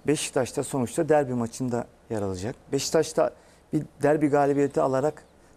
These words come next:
e, hiç olmazsa bu sezonu kapatmak istiyor. Çünkü Santos'ta böyle bir başarısı yok. Onun dışında Fenerbahçe'nin önünde ben bir Konyaspor maçını bir engel olarak görüyorum.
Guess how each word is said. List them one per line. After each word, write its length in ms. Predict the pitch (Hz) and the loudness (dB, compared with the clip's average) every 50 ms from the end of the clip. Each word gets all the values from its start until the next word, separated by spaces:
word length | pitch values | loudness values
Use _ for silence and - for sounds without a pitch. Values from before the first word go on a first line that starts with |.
| _ _ | _ _
e, 880 | - 117 113 113 117 113 110 113 110 110 110 110 110 113 117 117 113 113 - 143 | 2 2 4 4 4 4 2 2 2 2 2 2 2 0 0 -2 -2 -4 -6 -12
hiç 200 | 143 - - - | -14 -12 0 2
olmazsa 460 | 160 139 139 135 127 120 - - 147 139 | 2 2 2 0 -2 -2 -2 -2 -2 -2
bu 80 | 160 | -2
sezonu 340 | 156 - 139 120 120 151 175 | -4 -2 -2 -2 -2 -2 -2
kapatmak 560 | - - 135 - 156 143 - - 156 139 - | -2 -4 0 0 0 -2 0 -4 -6 -4 -4
istiyor. 260 | 127 - - - 117 - | -10 -8 -6 -6 -6 -4
Çünkü 200 | - 131 127 - | -4 -6 -6 -6
Santos'ta 600 | - - 143 143 147 - 147 139 - - 147 135 | -4 -2 0 -2 0 0 -2 -2 0 -2 0 2
böyle 220 | 135 139 135 135 127 | 2 2 2 2 0
bir 80 | 131 | 0
başarısı 500 | 135 127 - - 131 120 113 - - 117 | -2 -2 0 0 -2 -2 -2 -2 -2 2
yok. 140 | 120 160 175 - - - - - - - - - - - - - - - _ | 2 2 0 -2 -14 -20 -20 -20 -20 -20 -20 -20 -20 -20 -20 -20 -20 -2 _
Onun 240 | 143 143 185 220 220 | 2 4 4 4 4
dışında 480 | 226 190 - 208 202 202 214 220 214 220 - _ - _ _ _ _ _ _ _ _ _ _ - _ - | 2 2 2 0 4 4 4 4 4 0 -10 _ -20 _ _ _ _ _ _ _ _ _ _ -20 _ -18
Fenerbahçe'nin 800 | - - - 123 120 135 175 208 202 196 180 - 190 180 175 170 | -16 -6 -2 0 2 4 4 4 4 2 0 0 -2 -2 0 0
önünde 320 | 165 170 175 170 196 190 143 - - - - _ - | -2 -2 0 2 0 0 0 -4 -18 -20 -20 _ 0
ben 240 | 139 143 165 175 165 | 2 2 2 2 -2
bir 40 | 175 | -4
Konyaspor 640 | - - - 165 190 214 208 170 - - - 170 160 | -6 -2 0 2 4 4 2 2 0 2 2 2 4
maçını 340 | 160 156 151 - - 190 185 | 4 2 -2 -2 -2 0 2
bir 80 | - | 2
engel 280 | 151 147 147 160 170 165 | 2 4 4 4 6 6
olarak 400 | 156 147 143 139 151 151 - - | 6 6 6 4 2 0 0 -2
görüyorum. 380 | 139 131 131 131 117 98 92 | 0 2 2 2 0 0 -2